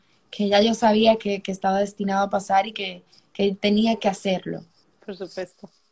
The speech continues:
Speaker 1: Entonces, nada, cuando entré, em, conocí gente maravillosa y, y la verdad que me apoyaron muchísimo. Gracias a Dios llegué a las semifinales y, y nada, de verdad muy contenta con todo lo que pasó allá.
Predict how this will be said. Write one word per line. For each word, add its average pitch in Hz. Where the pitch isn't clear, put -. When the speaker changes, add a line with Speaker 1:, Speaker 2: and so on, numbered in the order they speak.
Speaker 1:
Entonces, 214
nada, 214
cuando 208
entré, 247
em, 196
conocí 196
gente 220
maravillosa 208
y, 190
y 196
la 196
verdad 190
que 208
me 214
apoyaron 196
muchísimo. 202
Gracias 190
a 202
Dios 196
llegué 190
a -
las 185
semifinales 190
y, 175
y 190
nada, 185
de 180
verdad 185
muy 196
contenta 214
con 190
todo 185
lo 185
que 190
pasó 180
allá. 175